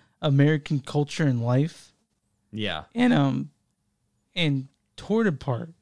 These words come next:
Speaker 1: <laughs> really. Um,
Speaker 2: <laughs> Yeah,
Speaker 1: you know,
Speaker 2: they really did.
Speaker 1: the, I, this record,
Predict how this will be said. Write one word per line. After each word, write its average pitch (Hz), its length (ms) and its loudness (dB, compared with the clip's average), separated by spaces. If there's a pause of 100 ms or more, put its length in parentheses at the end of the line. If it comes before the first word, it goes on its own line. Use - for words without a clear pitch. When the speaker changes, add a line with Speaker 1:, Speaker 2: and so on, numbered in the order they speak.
(120)
Speaker 1:
<laughs> - 200 -18
really. 147 400 0 (640)
Um, 160 400 0
Speaker 2:
<laughs> - 60 -20 (380)
Yeah, 170 200 0
Speaker 1:
you 180 60 2
know, - 60 -2
Speaker 2:
they 101 120 -6
really 98 300 -8
did. 92 260 -12 (240)
Speaker 1:
the, 170 260 -2 (220)
I, 185 180 -4
this 185 360 0
record, 214 360 0